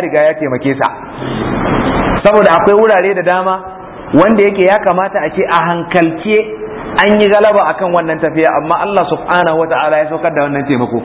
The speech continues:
Misali kamar a Hunain, "لقد نصركم الله في مواطن كثيرة ويوم حنين إذ أعجبتكم كثرتكم فلم تغن عنكم شيئا وضاقت عليكم الأرض بما رحبت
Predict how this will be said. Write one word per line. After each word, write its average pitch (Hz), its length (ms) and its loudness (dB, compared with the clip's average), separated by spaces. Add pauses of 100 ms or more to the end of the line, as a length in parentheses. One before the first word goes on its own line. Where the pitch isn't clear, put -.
(380)
Misali 208 340 4
kamar 170 300 2
a 175 80 -2
Hunain, 165 320 0 (380)
"لقد 202 400 4
نصركم 185 520 0
الله 175 320 2 (100)
في 175 180 -4
مواطن 165 500 2
كثيرة 165 420 0 (500)
ويوم 170 500 6
حنين 180 520 -2 (220)
إذ 202 140 4 (180)
أعجبتكم 170 720 2
كثرتكم 175 680 2
فلم 160 340 2
تغن 156 260 0
عنكم 170 440 -2
شيئا 175 400 2 (520)
وضاقت 175 920 4
عليكم 180 480 0 (100)
الأرض 175 540 0 (120)
بما 165 340 0
رحبت 190 520 2